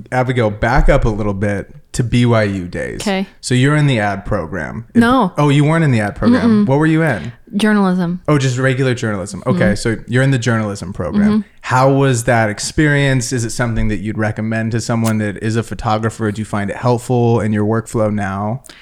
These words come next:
Speaker 2: Yeah, I, I always did free-, I did freelance since I was, like, sixteen. So I went into college knowing I really loved photo, but I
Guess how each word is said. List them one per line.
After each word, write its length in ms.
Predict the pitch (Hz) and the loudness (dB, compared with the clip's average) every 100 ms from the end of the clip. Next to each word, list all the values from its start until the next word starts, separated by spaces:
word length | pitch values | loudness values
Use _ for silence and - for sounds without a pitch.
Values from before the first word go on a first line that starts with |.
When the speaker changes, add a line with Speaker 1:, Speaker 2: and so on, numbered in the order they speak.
| - | -2
Speaker 2:
Yeah, 360 | 247 302 226 185 | 0 2 2 0
I, 280 | 214 220 214 - | 2 0 -2 -4
I 220 | 202 214 196 | -2 0 2
always 500 | 214 220 254 262 - | 2 2 2 0 0
did 220 | 240 220 | -2 -2
free-, 280 | - 214 214 | -2 -2 0
I 60 | 202 | 0
did 180 | 214 208 | 0 0
freelance 460 | 240 233 226 226 | 0 0 0 -2
since 180 | 214 196 | -2 -2
I 80 | 190 | -2
was, 100 | 185 | -2
like, 160 | 180 | -4
sixteen. 640 | - - - - 185 170 175 | -4 -6 -8 -8 -6 -4 -4
So 140 | - | -4
I 60 | 170 | -2
went 260 | 185 202 | 0 2
into 180 | 233 226 | 2 2
college 400 | - 190 185 175 | 0 -2 -2 0
knowing 240 | 185 175 170 | -2 -2 -4
I 60 | |
really 380 | 170 170 165 160 | -2 -2 0 -2
loved 240 | 156 156 - | -4 -4 -4
photo, 560 | - 170 170 196 262 | -4 -4 -2 0 -2
but 180 | 233 175 | -2 -2
I 200 | 160 | -2